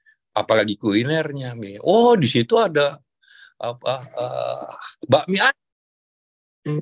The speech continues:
Di Neng ini ada bakmi." Luar biasa, gitu kan. Luar biasa.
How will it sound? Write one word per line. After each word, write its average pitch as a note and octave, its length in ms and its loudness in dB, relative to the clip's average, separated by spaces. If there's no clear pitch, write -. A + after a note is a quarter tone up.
Di D3 320 -2
Neng E3+ 160 0
ini G#3+ 240 2
ada F#3+ 240 2
bakmi." F#3+ 320 -6
Luar G#2+ 320 0
biasa, A#2 560 -8
gitu F#2 400 -10
kan. F#2 160 -12
Luar A2 240 0
biasa. F#2 480 -4